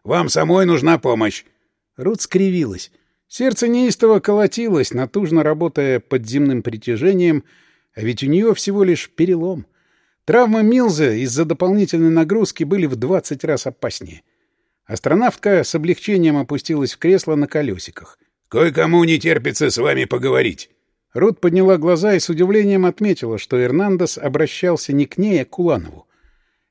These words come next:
«Я предложил им немного подождать, если вы, конечно, не против, командир». Уланов покачал головой.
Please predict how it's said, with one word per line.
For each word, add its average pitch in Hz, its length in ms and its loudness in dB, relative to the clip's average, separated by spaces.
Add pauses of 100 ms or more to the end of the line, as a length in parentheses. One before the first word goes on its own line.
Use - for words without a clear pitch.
«Я 143 240 0
предложил 147 500 0
им 151 100 0
немного 151 360 0
подождать, 143 540 0
если 123 220 -4
вы, 123 120 0
конечно, 127 540 -2
не 139 120 0
против, 139 340 -2
командир». 98 480 -4 (580)
Уланов 165 380 0
покачал 139 480 -2
головой. 131 520 -2